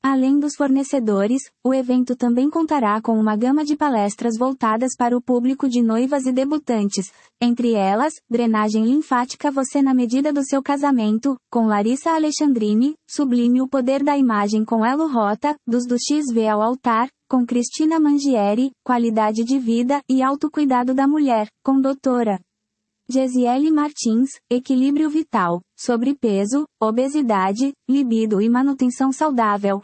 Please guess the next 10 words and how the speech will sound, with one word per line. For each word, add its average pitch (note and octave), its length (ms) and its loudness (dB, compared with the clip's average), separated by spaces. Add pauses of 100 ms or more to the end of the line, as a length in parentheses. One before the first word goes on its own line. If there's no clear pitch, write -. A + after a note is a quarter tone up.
(120)
com B3 160 2
doutor A3+ 340 0
Marcelo G3+ 480 0
Antônio, C#4 640 0 (160)
experiências A#3+ 720 0
afetivas C4+ 720 -2
em C#4 120 4
música C4+ 500 0
e C#4+ 100 2
luzes, B3 440 0